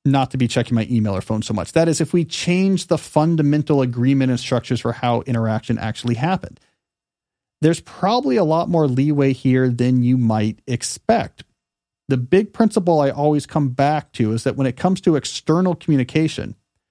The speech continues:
clarity trumps accessibility. Almost always true. Why do people want an immediate response for something?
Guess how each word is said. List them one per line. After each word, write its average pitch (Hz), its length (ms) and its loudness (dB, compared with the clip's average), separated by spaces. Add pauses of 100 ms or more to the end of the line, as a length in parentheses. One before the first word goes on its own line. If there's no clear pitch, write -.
(600)
clarity 170 400 2
trumps 139 360 -2
accessibility. 107 760 -6 (1400)
Almost 156 280 2
always 131 280 0
true. 76 240 -10 (460)
Why 156 280 4
do 226 80 -2
people 185 340 0
want 156 220 0
an 143 140 2
immediate 135 420 2
response 123 480 -2
for - 100 -2
something? 196 460 0